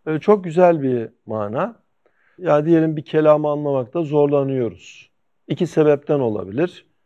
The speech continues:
Bunlardan birincisi ya lafız ve üslup perişandır. Yani muhatabımız anlatmayı beceremiyordur ve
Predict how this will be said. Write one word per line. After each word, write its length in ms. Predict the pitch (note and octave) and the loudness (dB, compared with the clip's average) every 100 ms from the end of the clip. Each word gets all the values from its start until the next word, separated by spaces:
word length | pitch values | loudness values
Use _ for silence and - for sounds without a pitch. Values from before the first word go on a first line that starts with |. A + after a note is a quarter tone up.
| _ _ - | _ _ 0
Bunlardan 540 | D#3 D#3+ D3 D3+ D3 | 4 4 4 0 -2
birincisi 680 | D3+ C#3 A#2 G#2+ - F3 A#3+ _ _ _ _ - | -2 -4 -6 -10 -4 -4 -4 _ _ _ _ 2
ya 420 | D#3 D#3 D#3 - _ C3+ | 6 6 2 -6 _ -4
lafız 440 | C#3 F3 D#3+ C#3 | -2 -2 -4 -2
ve 120 | B2+ | -2
üslup 640 | - - - F3 F#3 _ - | -4 -14 -4 -4 -4 _ -8
perişandır. 840 | E3+ D3+ D3 D3 G#2 A#2+ - - _ _ _ | -6 -4 0 0 0 -6 -10 -16 _ _ _
Yani 280 | C#3 C3 C3+ | 0 2 0
muhatabımız 760 | C#3+ C#3 C#3 A#2+ C3 F#3 - _ _ _ - | 2 2 -2 -6 -6 -8 -10 _ _ _ -2
anlatmayı 560 | C#3 C#3+ C#3+ C3+ D3+ | 0 0 -4 -4 -2
beceremiyordur 1000 | D3 B2+ C3+ C3+ C3 G#2+ G2+ G2 C#3+ - _ _ _ _ _ _ B2 | 0 2 2 2 -2 -6 -8 -12 -16 -18 _ _ _ _ _ _ 4
ve 300 | C3+ C#3 | 6 4